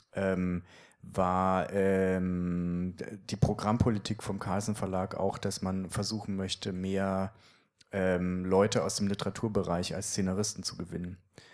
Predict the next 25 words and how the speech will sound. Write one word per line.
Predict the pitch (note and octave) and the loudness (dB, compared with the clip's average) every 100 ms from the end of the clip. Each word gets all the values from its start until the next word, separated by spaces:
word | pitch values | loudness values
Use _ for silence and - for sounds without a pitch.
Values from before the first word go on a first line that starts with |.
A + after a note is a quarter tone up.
| - _ | -20 _
Und | G#2 F#2+ G#2 | -6 -2 0
das, | G#2 - - - - - _ - _ _ _ _ | 2 0 -2 -6 -20 -20 _ -20 _ _ _ _
glaube | - A2 C3 C3+ | 2 10 12 12
ich, | G#2 F#2+ - - - | 6 0 -2 -6 -6
lief | G#2 A2+ A2+ | 0 0 2
dann | A2+ G#2 | 2 2
so, | G#2 | 2
dass | G#2 G#2 | 2 0
er | F#2 G2+ | -2 -2
eben | G2+ G2+ | -2 -2
gefragt | G2 - G2 - | -4 -4 -4 -4
hat, | G2+ - - | -6 -6 -6
äh, | G2 F2+ F2+ F2+ | -2 0 0 -2
„Hast | F#2 - - | -2 -4 -4
du | |
ein | F#2+ | -6
Projekt? | - G2 G2 - - | -4 -4 -4 -8 -6
Möchtest | F#2+ G#2 A2 - | -6 -6 -10 -8
du | |
irgendwas? | - F#2+ F2 F#2+ - - - | -8 -6 -8 -8 -8 -10 -8
Hast | A2 F#2+ | -6 -6
du | |
irgendwas | E2+ F2+ - | -4 -4 -6
im | G2 | -8
Kopf?“ | - - | -8 -10